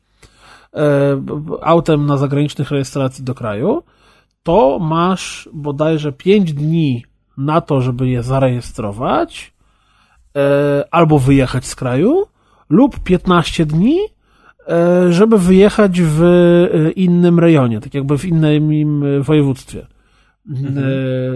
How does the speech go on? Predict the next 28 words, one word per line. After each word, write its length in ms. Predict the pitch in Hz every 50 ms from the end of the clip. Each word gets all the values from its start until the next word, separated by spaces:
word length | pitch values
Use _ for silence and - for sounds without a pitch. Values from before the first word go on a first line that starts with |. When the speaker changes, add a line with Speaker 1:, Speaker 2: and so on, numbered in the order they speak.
| 123 - _ _ - 156 156
Speaker 1:
bieg 160 | 185 285 -
polega 260 | - 339 285 220 202
na 120 | 156 135 123
tym, 300 | - 127 139 190 226 - _ _ _ _ _ _ _ _ -
że 480 | 147 143 147 175 196 202 208 - - - - - -
wszystkie 360 | - - - 220 - - 247
dokumenty, 540 | 190 196 - - 180 180 196 220 202 - 190
rejestracja 680 | 175 175 170 156 - - 175 185 185 - - 190 170
od 100 | 160 156
A 120 | - 175 175
do 120 | 170 170
Z 200 | 156 165 170 165 - _ _ - - 147
auta 380 | - 147 147 143 - 165 196 220
dowolnego, 520 | 196 185 151 165 160 147 139 131 143 185
niezależnie 360 | 214 208 175 165 156 151 156 160
od 60 | -
tego, 160 | 160 151 151
jakie 120 | 147 143
to 60 | 135 143
jest, 280 | 165 196 233 - _
to 80 | - 254
jest 140 | 262 - -
koszt 240 | - 233 220 -
na 60 | 240 208
przykład 360 | - - 214 196 - _ _ _ _ _ _ _ - -
pięciu 320 | - 190 196 208 190 - 196
tysięcy 400 | - 180 - 190 180 156 - -
złotych, 500 | - 151 131 123 110 - 87 - -